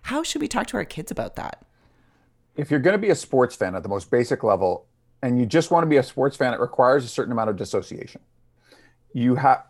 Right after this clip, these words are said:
Speaker 2: you have to not know too much. And that applies to every other sphere as well. That applies to politics, to entertainment. But sports is one that is marketed to kids.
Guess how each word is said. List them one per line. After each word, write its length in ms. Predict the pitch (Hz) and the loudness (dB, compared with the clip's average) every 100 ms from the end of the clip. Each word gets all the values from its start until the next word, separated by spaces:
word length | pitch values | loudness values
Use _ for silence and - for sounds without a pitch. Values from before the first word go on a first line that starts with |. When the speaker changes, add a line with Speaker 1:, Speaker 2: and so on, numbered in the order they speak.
| _ | _
Speaker 2:
you 300 | - 117 117 | -8 -4 -2
have 220 | 120 156 - | 2 2 4
to 80 | 147 | 2
not 320 | 131 131 123 | 4 2 2
know 220 | 117 120 | 2 2
too 220 | 117 - | 0 -4
much. 460 | 110 92 - - - _ _ _ | -4 -4 -8 -20 -20 _ _ _
And 120 | - 233 | -2 2
that 120 | 247 | 2
applies 440 | - 156 120 117 | 4 6 6 4
to 120 | - | 0
every 300 | 107 110 117 | -2 0 0
other 180 | 107 98 | 0 0
sphere 380 | 92 - 92 90 | -4 -8 -8 -6
as 160 | 90 - | -8 -4
well. 200 | 92 95 | -2 -2
That 120 | 101 | -4
applies 380 | - 95 90 - | -4 -4 -4 -6
to 80 | |
politics, 760 | 101 170 170 165 - 143 - - | -2 6 6 6 4 0 0 -10
to 160 | - - | -4 -2
entertainment. 640 | 120 95 127 98 98 98 - _ _ _ _ _ - | 0 -4 -8 -8 -8 -10 -12 _ _ _ _ _ 2
But 160 | 139 | 2
sports 520 | - - - 190 240 226 | 0 -6 4 6 4 0
is 120 | 165 | 0
one 240 | 147 147 | 2 2
that 100 | 143 | 4
is 140 | 123 110 | 2 2
marketed 520 | 117 131 131 131 113 | 4 4 4 0 0
to 80 | 110 | -4
kids. 600 | - 123 117 95 - | -2 0 2 -2 -12